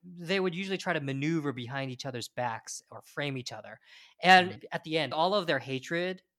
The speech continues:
Speaker 1: of each other, all of their antagonism, it just kinda comes out. And there is something kind of cathartic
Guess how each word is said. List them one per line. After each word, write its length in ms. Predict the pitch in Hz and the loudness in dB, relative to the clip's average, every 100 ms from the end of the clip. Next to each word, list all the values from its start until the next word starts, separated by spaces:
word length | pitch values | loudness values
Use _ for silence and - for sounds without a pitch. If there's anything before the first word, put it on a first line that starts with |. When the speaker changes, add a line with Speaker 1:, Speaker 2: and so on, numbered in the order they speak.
| _ _ _ - | _ _ _ -6
Speaker 1:
of 120 | 165 | -4
each 160 | 165 175 | -2 -2
other, 380 | 165 180 185 - - - | -2 -2 -6 -12 -20 0
all 220 | 160 175 | 2 4
of 200 | 160 139 | 0 -2
their 420 | 151 143 139 135 - _ | -2 0 -2 -4 -14 _
antagonism, 800 | 127 131 - 135 156 170 175 185 147 | -10 -10 -4 -4 -2 -2 -2 -4 -4
it 80 | |
just 180 | 135 165 | -4 -4
kinda 200 | 160 131 | -4 -6
comes 420 | - - 139 123 | -8 -8 -6 -4
out. 220 | 113 95 - _ _ _ _ _ | -6 -6 -16 _ _ _ _ _
And 240 | 170 175 170 | 2 2 -2
there 240 | 190 196 226 | 2 4 6
is 120 | 233 | 4
something 340 | 196 175 156 | 2 0 -4
kind 300 | 147 156 147 | 0 -2 0
of 260 | 139 127 - _ - | -2 -4 -12 _ -4
cathartic 720 | 175 - 147 127 160 202 | -4 -2 0 2 2 0